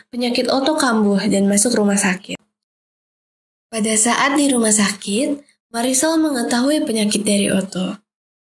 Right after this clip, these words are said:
Bukannya sedih, ia malah tertawa. Dan ternyata,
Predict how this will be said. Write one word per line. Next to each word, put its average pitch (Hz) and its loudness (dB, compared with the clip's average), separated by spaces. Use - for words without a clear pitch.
Bukannya 196 0
sedih, 254 2
ia 311 -2
malah 285 -4
tertawa. 190 0
Dan 196 -2
ternyata, 233 0